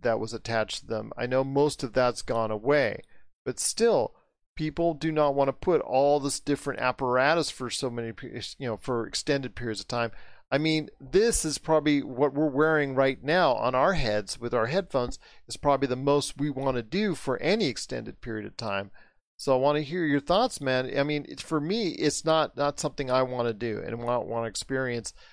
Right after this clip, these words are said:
because it's just not overwhelmingly fascinating enough to me to say, "Hey, you know what? I gotta go ahead and step in that world," because it, yes, other, it's gonna be a great experience for me for a few minutes, like it always is when I put on a V R,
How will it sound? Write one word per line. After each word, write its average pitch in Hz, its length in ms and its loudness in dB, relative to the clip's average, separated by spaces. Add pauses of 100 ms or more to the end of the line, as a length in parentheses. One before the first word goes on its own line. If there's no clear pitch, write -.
(160)
because 147 360 2
it's - 160 -2
just - 280 -2
not 147 400 2
overwhelmingly 135 1040 2
fascinating 135 880 0
enough 110 420 -4 (420)
to 120 60 -12
me 135 120 -4
to 123 80 -2
say, 117 220 0
"Hey, 131 200 0
you 131 140 -2
know 127 140 0
what? 139 260 2 (320)
I 131 140 4
gotta 127 180 4
go 117 180 2
ahead 110 200 -2
and 104 100 -10
step - 280 -4
in 107 60 -10
that 107 140 -4
world," 117 280 -2
because - 500 -2
it, 143 240 -4 (260)
yes, 139 420 2
other, 147 280 2 (240)
it's - 160 -4
gonna 160 180 2
be 156 120 4
a 139 40 -2
great 156 260 2
experience 175 480 0
for 139 140 -4
me 135 160 -2
for 135 180 -4
a 123 40 -4
few 135 240 -8
minutes, 156 600 0 (240)
like 123 160 -4
it 135 80 4
always 139 360 4
is 180 180 0
when 175 100 2
I 160 60 4
put 160 220 -2
on 160 140 2
a 160 60 2
V 160 220 2
R, 208 300 4